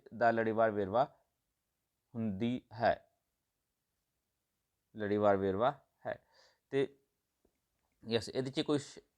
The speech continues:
ਵੀ ਸ਼ੱਕ ਨਹੀਂ। ਹੁਣ ਐਨ ਐਸ ਹਿੱਲ, ਰੁਥਨਾ ਸਵਾਮੀ ਤੇ ਜੌਨਸਨ ਦਾ ਆਪਾਂ ਪਹਿਲਾਂ ਕਰ ਚੁੱਕੇ ਹਾਂ ਪਿਛਲੇ, ਅਮ,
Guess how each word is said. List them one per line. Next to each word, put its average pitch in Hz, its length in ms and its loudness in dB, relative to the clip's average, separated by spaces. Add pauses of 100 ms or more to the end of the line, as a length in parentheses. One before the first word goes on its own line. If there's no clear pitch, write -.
ਵੀ 135 120 -6
ਸ਼ੱਕ - 260 -2
ਨਹੀਂ। 143 180 -8 (920)
ਹੁਣ 127 220 -2 (140)
ਐਨ 139 120 0
ਐਸ - 520 -2
ਹਿੱਲ, 139 280 2 (880)
ਰੁਥਨਾ 135 300 -2
ਸਵਾਮੀ 131 380 2
ਤੇ 131 240 2 (340)
ਜੌਨਸਨ 117 440 0
ਦਾ 117 80 6
ਆਪਾਂ 110 180 0
ਪਹਿਲਾਂ 127 200 0
ਕਰ 135 160 -2
ਚੁੱਕੇ 135 260 -8
ਹਾਂ 131 60 -2
ਪਿਛਲੇ, 127 460 -2 (340)
ਅਮ, 107 460 -6